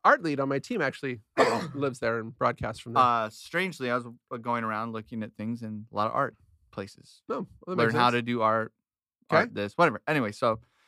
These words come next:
Speaker 1: That's a lot of driving, though.
Speaker 2: a lot of driving, and I did, you know, the, in rush hours, right?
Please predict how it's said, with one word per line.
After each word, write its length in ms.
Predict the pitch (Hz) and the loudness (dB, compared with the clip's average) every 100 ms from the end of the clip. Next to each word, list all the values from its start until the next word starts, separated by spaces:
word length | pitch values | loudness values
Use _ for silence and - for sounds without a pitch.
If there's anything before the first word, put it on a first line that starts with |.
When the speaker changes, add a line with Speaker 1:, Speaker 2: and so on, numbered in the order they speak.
| - | -18
Speaker 1:
That's 100 | 170 | -4
a 60 | 190 | 4
lot 160 | 160 | 4
of 80 | 196 | 6
driving, 320 | 196 151 123 | 4 4 2
though. 80 | 117 | 4
Speaker 2:
a 20 | |
lot 220 | 131 156 | 8 8
of 60 | 196 | 6
driving, 440 | 156 104 92 95 113 _ - | 0 -2 -4 -12 -20 _ 2
and 200 | 160 160 | 4 4
I 100 | 151 | 4
did, 260 | 151 139 - _ - | 2 0 -8 _ -8
you 100 | 151 | -2
know, 100 | 127 | -2
the, 160 | 123 123 _ - | -2 -8 _ -10
in 140 | 131 | -2
rush 220 | 139 156 - | 0 0 -2
hours, 340 | - - - _ _ - | -6 -8 -20 _ _ -4
right? 240 | 117 131 | -2 -2